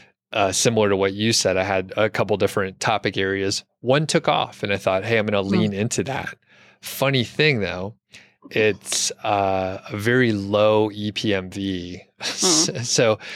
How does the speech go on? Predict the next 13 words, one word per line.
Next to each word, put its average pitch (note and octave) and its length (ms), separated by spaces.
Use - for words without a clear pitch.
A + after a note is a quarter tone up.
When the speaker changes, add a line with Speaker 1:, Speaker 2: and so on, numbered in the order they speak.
Speaker 1:
I, C3 280
in C3+ 180
hindsight, A#2 720
I G2+ 80
see, G#2+ 300
like, F#2+ 220
why F#2+ 260
advertisers F#2+ 800
wouldn't F#2 240
really F#2+ 180
give F2+ 160
a G2 40
shit. - 420